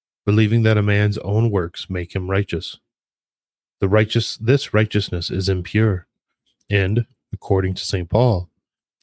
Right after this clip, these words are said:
is nothing but refuse because it is nothing but pride.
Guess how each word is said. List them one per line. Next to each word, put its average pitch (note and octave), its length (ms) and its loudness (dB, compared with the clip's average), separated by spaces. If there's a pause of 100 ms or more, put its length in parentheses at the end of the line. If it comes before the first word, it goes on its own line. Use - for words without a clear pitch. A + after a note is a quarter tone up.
is G#2 120 0
nothing A2+ 400 2
but A2 160 2
refuse G2 480 0
because F#2+ 320 -2
it F2 140 0
is F#2 160 -2
nothing F#2 400 -4
but E2 180 -10
pride. F#2+ 500 -8